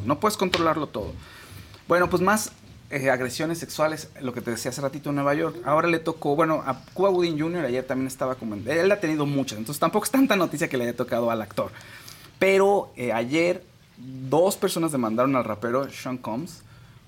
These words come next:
por agresión sexual en mil novecientos noventa y uno. Él acababa de salir de un conflicto con una ex también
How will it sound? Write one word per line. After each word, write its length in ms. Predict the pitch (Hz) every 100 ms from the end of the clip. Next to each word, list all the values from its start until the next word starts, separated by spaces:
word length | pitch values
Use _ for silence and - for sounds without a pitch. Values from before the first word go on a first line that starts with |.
| -
por 360 | 139 151 165 - -
agresión 440 | 120 120 127 123
sexual 320 | - - 147
en 100 | 135
mil 140 | 143 156
novecientos 360 | 127 127 120
noventa 360 | 127 127 123 135
y 80 | 160
uno. 140 | 139 -
Él 140 | 180
acababa 380 | - 147 165 202
de 80 | 180
salir 340 | 131 139 160
de 60 | 160
un 100 | 170
conflicto 460 | 151 123 143 170
con 140 | 135 131
una 280 | 143 147
ex 200 | 156 -
también 380 | 110 104 110 110